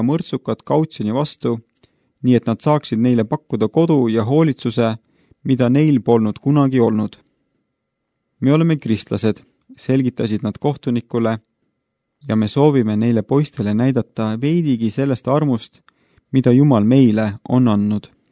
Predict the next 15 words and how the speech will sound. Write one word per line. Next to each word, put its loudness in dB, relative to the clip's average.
Need, 4
kes -4
olid 2
vanematele 2
ja 0
nende 4
pojale 2
nii 2
palju 2
kurja 2
teinud, 2
said 2
nüüd 2
osa 0
armust, -2